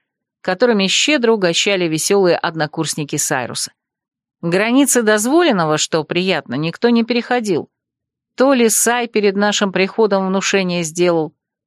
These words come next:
а может, просто не решались ухаживать за предметом воздыхания господина старшего следователя. Через пару часов я уже практически оглохла от громкой музыки и криков, особенно когда подгулявшие студенты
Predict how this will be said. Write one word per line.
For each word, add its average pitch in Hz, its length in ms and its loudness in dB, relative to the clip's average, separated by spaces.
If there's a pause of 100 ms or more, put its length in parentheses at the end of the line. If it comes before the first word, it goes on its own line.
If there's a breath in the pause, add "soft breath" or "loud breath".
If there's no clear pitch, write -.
(140)
а 180 120 0
может, 247 300 2
просто 233 340 0
не 196 140 0
решались 214 480 0
ухаживать 175 500 -2
за 180 120 0
предметом 170 500 -2
воздыхания 196 720 -2 (280)
господина 180 680 0
старшего 160 520 -4
следователя. 131 760 -6 (1300)
Через 190 340 0
пару 277 280 0
часов 277 580 -2 (500)
я 214 240 0
уже 240 180 2
практически 220 640 -2
оглохла 196 600 0
от 160 100 -6
громкой 180 480 0
музыки 196 600 0
и 139 100 -4
криков, 220 560 -4 (580)
особенно 214 440 0
когда 202 300 0
подгулявшие 190 600 0
студенты 185 560 -2